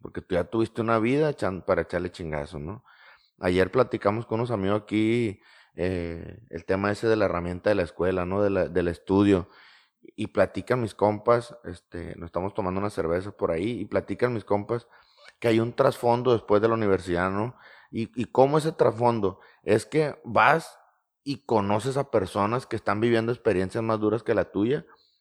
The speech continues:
o experiencias iguales que las tuyas, ¿no? Decíamos por ahí que vas en el camión y vas pensando que llevas para el puro pasaje ida y vuelta, ¿no? Y vas pensando desde tu víctima, vas ahí pensando que, que a qué vas, que,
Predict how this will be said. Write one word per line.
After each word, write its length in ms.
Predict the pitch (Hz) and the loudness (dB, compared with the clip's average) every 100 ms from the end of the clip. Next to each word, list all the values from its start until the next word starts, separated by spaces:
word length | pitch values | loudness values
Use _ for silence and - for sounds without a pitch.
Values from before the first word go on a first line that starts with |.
| _ | _
o 240 | - 135 131 | 4 6 6
experiencias 640 | 123 113 104 110 110 117 | 6 4 4 2 0 -2
iguales 340 | 139 104 104 131 | 2 2 4 2
que 120 | 147 | 0
las 180 | 127 - | 0 0
tuyas, 260 | 156 175 131 | 2 4 2
¿no? 280 | 143 185 - - _ _ | 0 -4 -10 -20 _ _
Decíamos 460 | 101 107 113 127 131 | -4 2 2 2 2
por 180 | 127 | 4
ahí 140 | 110 110 | 4 4
que 120 | 139 | 6
vas 180 | 127 127 | 6 4
en 80 | 143 | 2
el 140 | 139 | 0
camión 420 | 110 101 131 160 | 0 2 2 0
y 60 | 143 | 2
vas 160 | 107 - | 0 0
pensando 500 | 131 127 131 135 131 | -2 0 -2 -2 -2
que 80 | 107 | 2
llevas 240 | 107 123 | 4 4
para 180 | - 110 | 2 2
el 80 | 92 | 2
puro 260 | 104 147 | 2 2
pasaje 380 | 165 120 113 - | 4 2 2 2
ida 80 | 127 | 4
y 40 | |
vuelta, 360 | 123 110 107 95 | 6 6 4 0
¿no? 200 | 113 - _ _ _ _ | -4 -8 _ _ _ _
Y 40 | 90 | -4
vas 120 | - | 0
pensando 540 | 123 143 127 120 139 | 0 2 2 2 4
desde 200 | 139 127 | 6 6
tu 120 | - 95 | 2 0
víctima, 360 | 98 - 139 | 0 -2 0
vas 180 | 110 104 | 2 2
ahí 140 | 117 | 0
pensando 540 | - 123 123 113 117 123 | 0 -2 0 0 0 -2
que, 240 | 120 101 | -2 -2
que 120 | - 90 | -8 -6
a 60 | |
qué 120 | - | 0
vas, 400 | 107 95 117 135 | 2 4 4 4
que, 280 | - 110 101 | -2 -4 -4